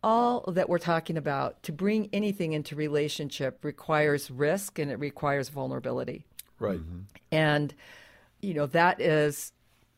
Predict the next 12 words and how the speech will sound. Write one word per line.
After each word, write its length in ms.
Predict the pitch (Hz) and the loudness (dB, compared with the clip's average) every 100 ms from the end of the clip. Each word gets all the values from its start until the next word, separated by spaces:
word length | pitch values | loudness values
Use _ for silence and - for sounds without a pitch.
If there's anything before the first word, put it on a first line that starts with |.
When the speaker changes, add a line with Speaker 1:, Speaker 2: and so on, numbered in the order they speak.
| - - | -20 -10
Speaker 1:
it's 140 | - | 2
uncomfortable 800 | 202 196 208 254 - 160 139 - - | 4 4 4 4 4 4 2 0 -2
because 300 | 160 175 165 | 0 0 0
we 120 | 175 | 2
don't 280 | 190 185 - | 4 2 0
quite 280 | - 175 | 2 2
know 400 | 175 165 160 160 - | 4 4 6 4 0
how 320 | - 180 175 | -6 2 4
someone 340 | 180 180 160 156 | 4 0 0 0
is 140 | 143 | -2
gonna 200 | 170 160 | 0 0
respond. 680 | 151 135 - 190 160 - | 0 -2 0 0 0 -4